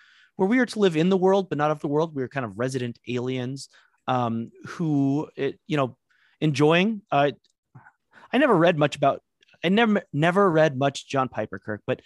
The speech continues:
he talked about Christian hedonism, which I, I'm sure was kind of a, um,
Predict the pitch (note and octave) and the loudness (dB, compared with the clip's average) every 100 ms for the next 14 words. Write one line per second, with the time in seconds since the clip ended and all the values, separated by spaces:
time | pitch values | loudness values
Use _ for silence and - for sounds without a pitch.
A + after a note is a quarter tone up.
0 | - - - G3 G3+ F3 D#3 - E3 C#3 | -20 -12 -6 0 2 2 -2 -2 -4 -4
1 | A2 D#3 B2 A2 G2+ G#2 G#2+ - C#3+ D#3+ | -4 -4 -2 -4 -4 -6 -8 -8 -4 -2
2 | D3+ D#3 C#3+ - B2 E3+ C#3 B2 C#3+ B2 | -2 -2 -4 -6 -4 0 0 0 -2 0
3 | A#2+ A2 - _ _ _ _ _ B2+ B2 | 0 -2 -8 _ _ _ _ _ -2 0
4 | A#2 A2+ A2 | 0 -2 -6